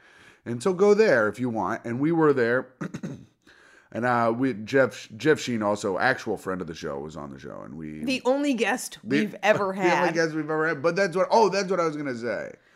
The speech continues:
Speaker 2: No, no, yeah, definitely switch trains of thought right now.
Speaker 1: You're right. So Micah and I are at this place.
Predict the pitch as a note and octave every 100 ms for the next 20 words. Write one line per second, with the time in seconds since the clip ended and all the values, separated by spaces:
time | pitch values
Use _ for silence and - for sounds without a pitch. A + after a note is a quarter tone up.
0 | - C#4 F#4 F#4+ D4 C4+ D#4 A#3+ C#4+ D#4
1 | E4 C4+ A#3 - C4+ - - C4 B3 G#3
2 | - A#3 G#3+ F3+ G#3 G3+ D#3+ F3 D#3+ -
3 | C3 B2 G#2+ D2+ - G2 - B2 A#2 A2+
4 | G#2 G2 A#2 C#3 C3+ A2 F2+ F2 E2+ E2
5 | F2 E2+ F#2 D#2 - A#1 G1+ -